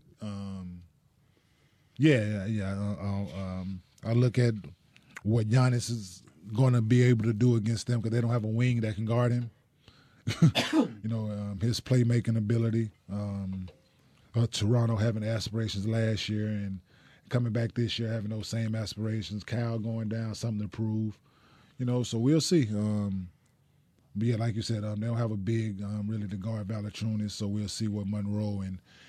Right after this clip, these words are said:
Henson and, and then Maker can do against him. But, um, with the additions of, uh, Serge Ibaka, be-, being in Toronto now, um, gives them a added p-,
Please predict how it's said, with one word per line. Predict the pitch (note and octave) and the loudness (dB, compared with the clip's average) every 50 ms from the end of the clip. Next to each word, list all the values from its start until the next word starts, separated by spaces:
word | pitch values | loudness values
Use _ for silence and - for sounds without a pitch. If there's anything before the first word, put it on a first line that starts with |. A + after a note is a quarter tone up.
| - - - | -20 -10 -2
Henson | - B2 B2 B2+ G#2+ - - A2+ G#2+ | 0 2 2 2 0 -2 -4 -4 -4
and, | G#2+ G#2 G2+ G2+ G2 F#2+ F#2+ - _ _ _ _ _ _ _ _ _ _ _ _ - | -4 -6 -6 -6 -8 -8 -10 -14 _ _ _ _ _ _ _ _ _ _ _ _ -6
and | G2+ G#2 | -4 -2
then | A2 G#2+ G2+ G#2 | -2 -2 0 2
Maker | A#2 A#2 - - A2 | 2 2 2 2 0
can | - - F#2+ G2 | 0 0 0 2
do | F#2+ A2 G#2+ | 4 4 4
against | G#2+ G2 G#2 G2 F#2+ - - | 4 2 0 0 0 2 4
him. | A#2 A#2 A2+ A2 G#2+ | 4 6 4 4 2
But, | F#2+ F#2+ F#2 G2 | 0 0 -2 -2
um, | F#2+ F#2+ F#2+ F#2 F#2 F2+ F2+ - _ _ _ _ _ _ _ _ _ _ _ - | -2 -2 -2 -4 -4 -6 -8 -10 _ _ _ _ _ _ _ _ _ _ _ -4
with | G#2+ G#2 | -4 -2
the | - G#2+ | 0 0
additions | G2 F#2 B2+ B2 - - A#2 A2+ G#2 G#2 | 2 4 4 4 4 4 2 2 2 2
of, | A2 A2 A2 G#2+ G#2 G2+ F2+ F2 - _ _ _ _ _ _ _ _ _ _ - - - _ _ - | 2 2 2 2 0 -2 -4 -8 -14 _ _ _ _ _ _ _ _ _ _ -20 -20 -20 _ _ -6
uh, | G2 G#2 G#2 G2+ G2 G2 F#2+ F#2+ E2 C2+ B1 | -4 -2 -2 -2 -2 -4 -4 -6 -8 -8 -4
Serge | - - - C3 B2+ B2 A#2+ G#2 G2+ | -2 2 4 4 6 6 4 4 2
Ibaka, | G#2+ F#2 A2+ A2 A2+ A2+ - A2+ A2 G#2 F2 - _ _ _ _ _ _ _ - - F#2 | 0 0 0 0 0 -2 -2 -2 -4 -4 -6 -10 _ _ _ _ _ _ _ -12 -8 -6
be-, | F#2+ A2+ A#2 | -2 -2 -2
being | G#2 G#2 A#2 G#2 G#2 G2 B2 A#2 A2+ A2 | 0 0 -2 0 0 0 2 2 2 0
in | G#2+ | 0
Toronto | - - G#2 A2+ A2+ A2+ A2+ G#2+ G#2+ | 0 0 0 2 2 2 2 2 2
now, | G#2+ G#2 G#2 G#2+ G#2+ G#2 G2+ | 2 2 0 0 0 0 -2
um, | G2 G2 G2 G2 G2 | -2 -2 -2 -2 -2
gives | F#2 G#2+ G#2 G2+ G2 | 0 0 0 0 0
them | G#2+ G2+ G2+ | 0 0 0
a | G2 F#2 - _ _ - - - - - G#2+ | -2 -4 -6 _ _ -20 -20 -20 -6 0 2
added | A#2+ A#2+ A#2+ A2+ A2 G#2 F#2 - - - | 4 4 4 4 2 0 -2 -6 -10 -6
p-, | - - | -2 -2